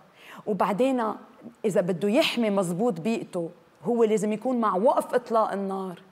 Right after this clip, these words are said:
مع شرعية الدولة اللبنانية. وبعدين معلش، عم بيخو-، بيخون دايمًا كل اللي بيحكوا ضده، بس ما هو طلعوا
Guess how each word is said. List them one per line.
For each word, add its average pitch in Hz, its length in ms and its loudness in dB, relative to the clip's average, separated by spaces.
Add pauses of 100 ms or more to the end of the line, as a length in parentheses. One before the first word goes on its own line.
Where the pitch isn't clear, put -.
(340)
مع 185 220 0
شرعية 247 800 4
الدولة 202 440 2
اللبنانية. 180 840 -4 (360)
وبعدين 220 540 2
معلش، 233 440 2
عم 202 100 -6
بيخو-، 214 440 -2
بيخون 226 580 0
دايمًا 233 400 0
كل 247 240 -2
اللي 220 140 2
بيحكوا 202 380 -2
ضده، 165 380 -2 (720)
بس 214 220 -2
ما 233 100 0
هو 254 300 2
طلعوا 240 600 0